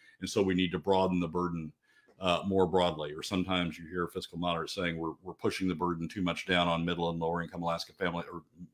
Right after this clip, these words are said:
families, and we need to broaden the burden." You don't hear a lot of that, um, this election cycle. Instead, what you hear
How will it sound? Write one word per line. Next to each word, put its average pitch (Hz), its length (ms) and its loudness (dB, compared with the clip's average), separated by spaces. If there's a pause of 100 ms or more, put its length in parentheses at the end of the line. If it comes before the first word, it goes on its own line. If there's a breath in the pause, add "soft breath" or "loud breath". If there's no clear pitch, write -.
(460)
families, 92 420 4 (420 loud breath)
and 95 120 2
we 90 80 4
need 87 160 2
to 85 60 -2
broaden 85 320 4
the 80 60 -4
burden." 76 280 -4
You 101 100 6
don't 208 180 8
hear 139 300 10
a 76 120 0
lot 90 240 6
of 80 120 -2
that, 76 200 -2 (640 soft breath)
um, 90 500 4
this 101 200 -2
election 90 320 0
cycle. 76 480 -4
Instead, 180 420 10
what 127 140 8
you 117 100 4
hear 101 420 6